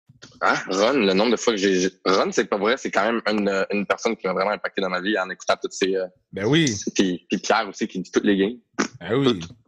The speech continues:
Speaker 1: Depuis damn, j'avais, j'avais, j'étais à, j'étais à Chambly quand j'ai commencé, j'avais six ans.
Speaker 2: Yo, le, le
Speaker 1: J'étais vraiment, j'étais vraiment heureux quand je les ai rencontrés au, euh, c'est la première fois que j'ai rencontré au draft,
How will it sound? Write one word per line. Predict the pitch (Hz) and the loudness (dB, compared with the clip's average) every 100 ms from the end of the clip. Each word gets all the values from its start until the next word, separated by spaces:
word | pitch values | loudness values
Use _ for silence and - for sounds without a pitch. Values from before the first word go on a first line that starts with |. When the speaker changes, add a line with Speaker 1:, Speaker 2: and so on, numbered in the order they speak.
| _ _ - | _ _ 0
Speaker 1:
Depuis | 101 - 107 107 101 92 - - - - - _ _ _ _ _ _ _ - - - | 0 2 4 4 2 -2 -6 -16 -14 -14 -14 _ _ _ _ _ _ _ -20 -20 -2
damn, | 98 | -2
j'avais, | 92 95 92 87 | 0 0 2 2
j'avais, | 98 98 92 | 0 0 0
j'étais | - | 0
à, | 95 92 | 0 0
j'étais | - | 0
à | 92 | -2
Chambly | - 92 90 95 | 0 0 0 -2
quand | - | -2
j'ai | 90 | -4
commencé, | - 92 90 104 | -4 -6 -6 -4
j'avais | 98 95 | -2 -2
six | - - 104 | -6 -6 -6
ans. | 104 - 113 _ _ - - | -8 -16 -20 _ _ -20 -16
Speaker 2:
Yo, | 90 95 82 | -10 -8 -10
le, | 78 98 | -10 -10
le | - 101 101 | -6 -4 -2
Speaker 1:
J'étais | 120 113 | 2 4
vraiment, | 110 127 147 143 - | 4 4 2 0 -4
j'étais | - 127 | -2 2
vraiment | 113 131 139 | 4 2 2
heureux | 131 123 | 2 2
quand | 127 | 2
je | 110 | 0
les | 101 | 2
ai | 104 | 2
rencontrés | 104 104 98 120 | 2 -2 0 0
au, | 104 98 | 2 2
euh, | 98 92 - _ _ _ | 2 0 -4 _ _ _
c'est | - | -6
la | 98 | 0
première | 110 | 0
fois | 131 | 2
que | 110 | 2
j'ai | |
rencontré | 104 98 98 - 113 | 2 2 -2 0 0
au | 95 | 0
draft, | 92 98 110 | 0 -2 -2